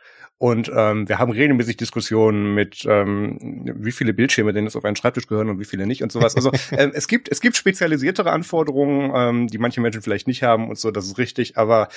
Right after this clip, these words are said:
Speaker 1: am Ende des Tages, ich glaub, das war auch der Konsens aus der Folge, kriegen wir uns das schon so hingefrickelt, dass wir überall so irgendwie produktiv arbeiten können, als in Anführungszeichen I-T-Professionals.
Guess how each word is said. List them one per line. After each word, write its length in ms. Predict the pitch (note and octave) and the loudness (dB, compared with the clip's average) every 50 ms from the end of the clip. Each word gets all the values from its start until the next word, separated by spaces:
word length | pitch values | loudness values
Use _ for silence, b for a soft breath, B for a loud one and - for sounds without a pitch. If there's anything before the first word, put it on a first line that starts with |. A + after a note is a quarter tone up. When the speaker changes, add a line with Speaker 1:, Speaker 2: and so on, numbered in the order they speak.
| B B B | B B B
Speaker 1:
am 160 | A#2 A2 - | -4 0 2
Ende 160 | C3+ D#3 D3 | 2 2 2
des 120 | B2 B2 | 0 0
Tages, 380 | - - B2+ B2+ B2+ B2+ - - | 2 2 4 4 2 0 -2 -8
ich 80 | A#2+ - | -4 -4
glaub, 120 | B2 A2+ | -4 -2
das 140 | - A2 G#2 | -2 0 2
war 80 | A#2 | 2
auch 80 | A#2 A2+ | 2 4
der 100 | - A2 | 2 -2
Konsens 340 | - A#2 A2 G2+ A2 G#2+ - | -2 -2 -2 -2 -2 -2 -2
aus 100 | B2 - | -4 -4
der 100 | A2+ G#2 | -4 0
Folge, 260 | - A2+ A#2+ A#2 A2 | 2 2 2 2 -2
kriegen 260 | - - A#2+ C3+ D3+ | -4 -4 -4 -2 -2
wir 80 | C3 C3+ | -2 -2
uns 120 | B2 A2 | -4 2
das 160 | - B2+ B2+ | 2 0 2
schon 140 | - B2 A#2 | 2 -2 -2
so 100 | G#2+ G#2+ | -2 0
hingefrickelt, 560 | G2+ C3+ D3 B2+ A#2 - - A2+ - A#2+ - | 0 2 2 2 0 -4 -6 -6 -6 -4 -4
dass 140 | A2+ - - | -4 -6 -6
wir 60 | - | -6
überall 360 | - A#2+ A2+ B2 B2 - A2 A2 | -6 -2 0 0 2 2 0 0
so 100 | - - - | 0 -2 -2
irgendwie 260 | A#2 A2+ A2+ - E2+ | -2 -2 -2 -4 -6
produktiv 480 | - - F#2+ E2 - - - - - - | -12 -12 -12 -12 -12 -14 -14 -14 -6 -2
arbeiten 380 | - - - - - - - | -2 -2 -2 -2 -6 -6 -8
können, 260 | - - - E2 - - B B B B B B B B B | -8 -6 -6 -6 -6 -8 B B B B B B B B B
als 240 | - F2 F2+ - - | 0 0 0 0 -2
in 60 | - | -2
Anführungszeichen 600 | - F#2 - - G2+ F#2+ - - G2 F2+ - G#2 | -2 -2 -2 -2 -6 -4 0 0 0 0 2 -2
I-T-Professionals. 880 | - - - - - - F2+ - - - - - - - - - - - | -4 -4 -4 -10 -10 -10 -8 -6 -4 -4 -4 -4 -6 -6 -6 -8 -8 -8